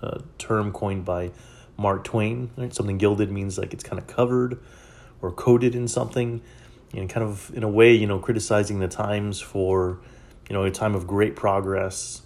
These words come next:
lots of jobs, lots of, um, prosperity and progress. But, you know, at the same time, there were a lot of issues, and those issues will pop up. Um, you know, the, the situation for workers, right? Safety of workers, pay for workers,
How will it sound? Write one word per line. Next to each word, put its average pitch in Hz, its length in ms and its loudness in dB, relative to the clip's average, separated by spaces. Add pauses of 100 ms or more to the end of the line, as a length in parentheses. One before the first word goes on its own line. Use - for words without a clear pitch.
lots 95 260 -6
of 104 80 -4
jobs, 95 720 4
lots 95 380 -6
of, 92 300 -8 (580)
um, 92 600 -2 (440)
prosperity 104 680 4
and 87 140 -4
progress. 98 720 -2 (640)
But, 117 240 6
you 117 80 -2
know, 104 140 0
at 98 80 0
the - 60 -10
same 104 220 -2
time, 98 300 -2
there 92 80 -2
were 98 60 0
a 95 60 2
lot 98 140 4
of - 120 -2
issues, - 440 -6
and 92 80 -10
those 92 160 -4
issues 95 320 -4
will 90 200 -4
pop - 260 -2
up. 90 300 -6 (560)
Um, 92 440 -2
you 92 80 -6
know, 85 160 -8 (600)
the, 92 280 -4
the 87 80 0
situation 107 400 -2
for 92 120 -2
workers, 104 500 2
right? 98 240 -2
Safety 101 300 -2
of 92 100 -2
workers, 95 460 -4
pay 98 380 -2
for 95 180 -6
workers, 95 560 -4